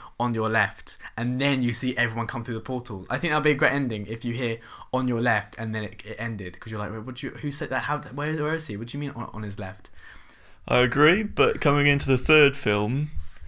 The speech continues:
Speaker 2: and then seeing them turn up,
Speaker 1: Yeah.
Speaker 2: kind of knowing that this, <sighs> you know, that's the climax, really, and then to start the film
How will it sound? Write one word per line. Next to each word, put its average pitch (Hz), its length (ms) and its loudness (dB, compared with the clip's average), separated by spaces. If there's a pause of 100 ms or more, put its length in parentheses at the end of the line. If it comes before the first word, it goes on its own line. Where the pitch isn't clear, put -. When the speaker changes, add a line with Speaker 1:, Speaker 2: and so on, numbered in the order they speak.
(160)
Speaker 2:
and 120 120 2
then 117 120 6
seeing 127 360 4
them 113 140 2
turn 117 320 2
up, 113 340 0 (220)
Speaker 1:
Yeah. 101 260 0 (1800)
Speaker 2:
kind 127 300 4
of 117 80 4
knowing 127 320 6
that 113 100 4
this, 113 260 0 (380)
<sighs> - 380 -4
you 131 120 2
know, 123 180 4
that's - 200 2
the - 60 -10
climax, 117 680 0
really, 104 260 2
and 107 160 0
then 110 80 -2
to - 80 -6
start 127 320 2
the 123 60 -6
film 110 560 2